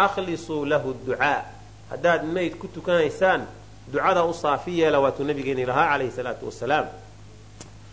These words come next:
Asaadisu ka lixaad, assalaamu waa salaamad, maydkii la salaamayo.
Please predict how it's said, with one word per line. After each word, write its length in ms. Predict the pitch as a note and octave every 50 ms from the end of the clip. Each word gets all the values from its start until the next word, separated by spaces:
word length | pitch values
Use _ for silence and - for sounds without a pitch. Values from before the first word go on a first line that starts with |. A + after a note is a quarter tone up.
| - - - - - - - - - -
Asaadisu 680 | E3 F#3+ F#3+ - G3+ F#3+ F#3+ G3 A#3 A#3 - G#3 G3
ka 120 | - G3+ F3+
lixaad, 400 | F3+ F3 D#3+ D#3 - F3 F3 F3
assalaamu 800 | F#3 F#3+ F#3 - F3+ E3+ F3 F#3+ F#3+ F3+ F3 E3+ E3+ E3 D#3 C#3+ - - - - - - - - -
waa 160 | C#3+ D3 C#3+
salaamad, 540 | C#3+ - D3+ D3 D3+ D3+ D3+ D3+ E3+ F3 E3+ - -
maydkii 380 | D3+ D#3+ F3 E3 E3 - F3 D#3+
la 120 | D3+ D3
salaamayo. 720 | C#3+ - D#3 D3 D3+ D#3+ E3 D#3+ C#3+ B2+ B2+ B2 B2+ A2+